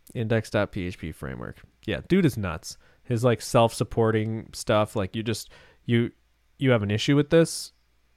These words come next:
that you can't find in, like, the fac or the knowledge base or whatever. Here's a, like, click this button, I'll refund you and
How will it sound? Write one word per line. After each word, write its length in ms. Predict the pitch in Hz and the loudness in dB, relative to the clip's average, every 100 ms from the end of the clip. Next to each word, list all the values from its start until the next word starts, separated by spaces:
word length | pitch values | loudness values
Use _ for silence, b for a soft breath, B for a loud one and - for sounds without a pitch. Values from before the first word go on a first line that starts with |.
| - | -6
that 140 | 120 | -6
you 60 | 101 | -4
can't 240 | 120 113 | -2 -2
find 300 | - 113 117 | 2 2 4
in, 80 | 113 | 2
like, 280 | 107 101 - | 0 -4 -6
the 60 | - | -8
fac 460 | - 104 104 - | 0 2 2 0
or 100 | 113 | -2
the 140 | 95 95 | -2 -2
knowledge 320 | 95 98 117 | -2 -2 0
base 200 | 120 110 | 0 0
or 40 | |
whatever. 360 | 123 120 127 - - b b b | 0 0 0 -4 -12 b b b
Here's 260 | - 120 117 | 0 0 0
a, 80 | - - | -6 -6
like, 160 | 107 | -8
click 200 | - 123 | -2 -2
this 140 | - 120 | 0 0
button, 320 | - 127 98 | 6 4 4
I'll 100 | 98 | -2
refund 460 | 95 101 110 104 95 | -2 -2 -2 -2 -4
you 180 | 76 - _ _ _ _ - | -10 -14 _ _ _ _ -12
and 320 | 98 87 82 | -10 -8 -12